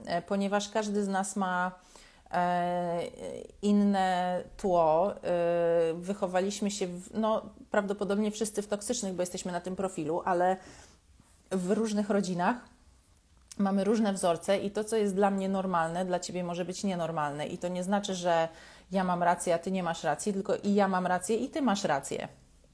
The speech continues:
Prawda? I teraz, e, pamiętacie, jak są te dwie postawy,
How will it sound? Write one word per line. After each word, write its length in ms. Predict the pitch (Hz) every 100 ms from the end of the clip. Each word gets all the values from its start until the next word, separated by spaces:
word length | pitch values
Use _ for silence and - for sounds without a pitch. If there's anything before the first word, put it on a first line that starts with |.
| -
Prawda? 420 | 190 170 175 262 - - - - -
I 100 | -
teraz, 460 | 202 220 220 214 - -
e, 520 | 196 196 190 190 190 190 _ _ - _
pamiętacie, 600 | 220 214 214 220 196 156
jak 200 | 165 180
są 160 | - 240
te 100 | 247
dwie 180 | 202 220
postawy, 540 | 202 196 170 160 185